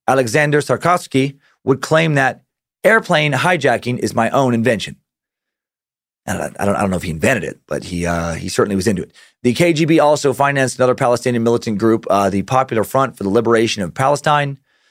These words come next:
uh, supplying them with rocket launchers and machine guns. A leader of the P L P F, Wadi Haddad, was later revealed to be a K G B agent.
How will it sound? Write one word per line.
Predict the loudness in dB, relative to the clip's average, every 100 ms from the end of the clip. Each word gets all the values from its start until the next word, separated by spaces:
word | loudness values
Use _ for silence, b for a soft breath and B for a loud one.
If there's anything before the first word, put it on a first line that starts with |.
| _ _ -2
uh, | -2
supplying | -2 -2 0 2 2
them | 0 0 0
with | -2
rocket | 0 0 2 0
launchers | 0 0 -2 -2
and | -2
machine | -4 -2 0
guns. | 2 0 -2 -10 _ _ _ _
A | -2
leader | 2 2 2
of | 2 2 0
the |
P | -4 0 2
L | 2
P | 2 2
F, | 2 0 -8
Wadi | -2 2 2 2
Haddad, | 2 2 2 2 -2 -10 B B -4
was | 0
later | 2 4
revealed | 2 2 0 0
to |
be | 0 2
a | 2
K | 0 0 0
G | -2 -4
B | 0 0
agent. | 2 0 0 -4 -8